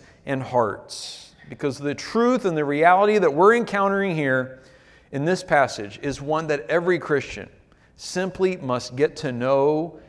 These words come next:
and internalize. It is core to understanding what it means to follow Jesus.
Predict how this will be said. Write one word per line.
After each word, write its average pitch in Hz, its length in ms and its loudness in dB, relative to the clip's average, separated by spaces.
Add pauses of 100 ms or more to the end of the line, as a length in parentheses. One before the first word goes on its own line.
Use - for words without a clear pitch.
(220)
and 135 180 -2
internalize. 120 920 -6
It 139 220 -2
is 123 300 -6
core 170 920 -2 (680)
to 147 100 -8
understanding 139 540 -6
what 117 140 0
it 113 80 -6
means 107 260 -8
to 104 80 -16
follow 95 300 -8
Jesus. 98 560 -20